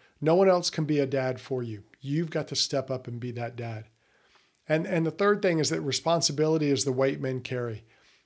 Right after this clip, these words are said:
I mean, I could tell you other things. I could tell you that someone else will take up the slack,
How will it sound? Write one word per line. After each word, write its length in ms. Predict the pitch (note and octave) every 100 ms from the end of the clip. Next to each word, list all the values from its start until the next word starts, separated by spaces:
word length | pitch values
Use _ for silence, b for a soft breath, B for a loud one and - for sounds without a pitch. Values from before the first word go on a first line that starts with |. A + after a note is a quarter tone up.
| b
I 60 | D#3
mean, 120 | D3+
I 140 | D#3 F#3
could 180 | F3+
tell 260 | - D#3 F#3+
you 240 | D3 C3 F3
other 220 | C#3+ C3+
things. 420 | - D3 C#3 B2+
I 100 | E3
could 160 | D#3 C#3+
tell 220 | D3+ E3+
you 80 | D3
that 120 | C3+
someone 260 | - C#3
else 220 | C3+ C#3 -
will 80 |
take 240 | B2+ C#3+ C#3+
up 100 | C#3
the 80 | -
slack, 480 | - C#3+ - -